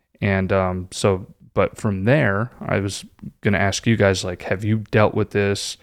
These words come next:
in your sewing lives? And I, there's a few other points that we have down there, but, you know, the post-holiday burnout or holiday burnout, maybe that's a real thing. And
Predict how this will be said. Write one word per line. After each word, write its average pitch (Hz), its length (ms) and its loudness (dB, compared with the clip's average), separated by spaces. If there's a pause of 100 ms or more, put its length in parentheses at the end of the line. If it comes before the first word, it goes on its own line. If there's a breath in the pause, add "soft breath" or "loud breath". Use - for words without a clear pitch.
(640 soft breath)
in 107 200 2
your 127 160 6
sewing 120 400 4
lives? 117 640 2
And 95 480 -2
I, 104 100 4
there's 101 440 2
a - 140 -2
few 104 240 0
other 95 140 -2
points - 340 -4
that - 160 -2
we 101 100 0
have 98 260 0
down 95 240 -2
there, 92 200 -2
but, 95 260 -2 (300 loud breath)
you 113 100 2
know, 92 140 0 (100)
the 101 80 -2
post-holiday 104 640 0
burnout 101 640 0
or 95 220 -2 (140)
holiday 107 420 4
burnout, 104 480 -2
maybe 98 220 -8
that's 107 300 2
a - 20 0
real 107 200 4
thing. 101 480 -4 (540 soft breath)
And 92 440 -2